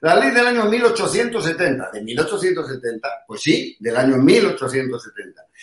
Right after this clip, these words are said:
¿Y qué pasa con esa ley? Pues que en el artículo treinta de esa ley dice que el indulto corresponde o se hará por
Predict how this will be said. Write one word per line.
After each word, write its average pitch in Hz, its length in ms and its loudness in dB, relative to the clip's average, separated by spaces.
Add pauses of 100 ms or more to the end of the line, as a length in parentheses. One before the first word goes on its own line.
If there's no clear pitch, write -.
(160)
¿Y 147 120 -2
qué 240 120 6
pasa 233 340 4
con 220 160 0
esa 202 200 2
ley? 240 280 4
Pues 131 140 -4
que 160 80 -2
en 151 80 2
el 147 100 4
artículo 233 560 0
treinta 175 340 -2
de 160 100 0
esa 160 160 0
ley 170 300 4 (240)
dice 208 440 -2
que 196 80 0
el 185 120 4
indulto 247 560 2
corresponde 226 840 2 (180)
o 151 140 0
se 160 200 2
hará 202 460 6
por 233 300 4